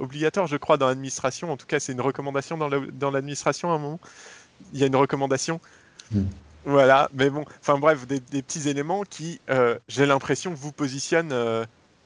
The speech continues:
Speaker 1: politiquement. Et est-ce qu'à un moment aussi, euh, le collectif naît de cette envie de revendiquer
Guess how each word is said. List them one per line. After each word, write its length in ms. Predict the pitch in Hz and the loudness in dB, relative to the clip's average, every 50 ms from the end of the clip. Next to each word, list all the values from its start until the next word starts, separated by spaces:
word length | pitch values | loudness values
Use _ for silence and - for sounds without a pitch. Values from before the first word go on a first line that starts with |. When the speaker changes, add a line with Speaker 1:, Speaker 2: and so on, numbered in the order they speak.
| _ _ - | _ _ -2
Speaker 1:
politiquement. 720 | - 151 139 139 143 - - 147 - 190 208 214 208 165 | 0 0 0 0 -2 -6 -10 -10 -4 -2 0 0 2 0
Et 320 | 139 131 127 131 120 - - | 0 0 0 0 -2 0 0
est-ce 220 | 143 147 - - | 0 0 0 0
qu'à 240 | - 165 160 165 147 | -2 -2 0 2 2
un 100 | 139 139 | 2 2
moment 340 | 139 147 151 160 180 196 196 | 2 0 -2 -2 0 -2 0
aussi, 520 | 175 151 - - - - 175 185 190 185 175 - | -2 -2 -4 -6 -8 -8 -8 -6 -6 -6 -4 -2
euh, 260 | - 127 123 120 120 123 | 2 4 6 6 6 4
le 160 | 127 135 135 | 4 0 0
collectif 540 | - - 143 143 143 - - 190 185 - - | 0 0 0 0 0 0 -2 -6 -4 -4 2
naît 180 | 151 156 165 | 4 4 4
de 140 | 156 143 135 | 4 2 -2
cette 240 | - - - - - | 0 0 -2 2 4
envie 300 | 143 135 131 160 190 185 | 2 2 2 0 -4 -2
de 120 | 156 139 | 2 2
revendiquer 800 | 131 120 - 156 160 156 170 160 147 160 - - 175 175 180 160 | 2 4 4 2 2 2 2 0 0 -4 -4 0 0 0 0 -2